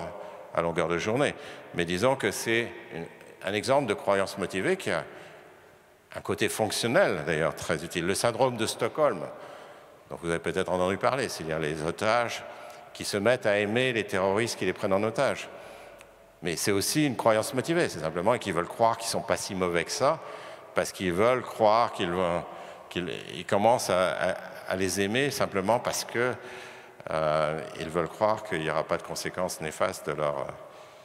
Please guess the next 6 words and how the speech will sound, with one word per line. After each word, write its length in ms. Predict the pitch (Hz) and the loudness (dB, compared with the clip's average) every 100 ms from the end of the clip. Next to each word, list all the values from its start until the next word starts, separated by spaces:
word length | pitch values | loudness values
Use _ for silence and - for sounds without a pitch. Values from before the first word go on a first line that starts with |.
| - - | -20 -12
de 60 | 80 | -4
leur 120 | 78 | -4
kidnapping. 580 | - 82 87 87 92 73 - - - - - - - - - | -2 -4 -2 0 -2 -4 -10 -16 -18 -20 -20 -20 -20 -20 -14
Sur 180 | - 131 | -2 0
le 60 | - | 0
climat, 540 | 131 127 156 202 165 | 2 4 6 6 4